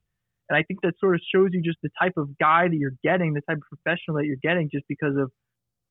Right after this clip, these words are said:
how much he really sacrificed for his body for that, what, what was that, that eighth seed run with Detroit, where I think they ended up getting swept, but he was out there on, like, you know, one and a half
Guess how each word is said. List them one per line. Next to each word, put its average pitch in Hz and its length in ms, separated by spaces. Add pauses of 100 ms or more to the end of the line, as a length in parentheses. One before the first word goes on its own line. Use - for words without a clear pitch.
(220)
how 190 60
much 185 200
he 180 60
really 165 240 (120)
sacrificed 156 520
for 165 120
his 151 200
body 156 400
for 160 180
that, 151 240 (600)
what, 160 260
what 165 140
was 151 80
that, 131 120
that 131 200
eighth 160 200 (140)
seed 160 220
run 143 400
with 139 160 (300)
Detroit, 151 500
where 156 100
I 139 60
think 170 160
they 160 80
ended 156 160
up 147 100
getting 135 200 (180)
swept, 139 280 (100)
but 143 100
he 165 80
was 156 100
out 143 280
there 160 180
on, 143 160
like, 139 240
you 147 80
know, 135 80
one 143 260
and 151 120
a - 20
half 143 220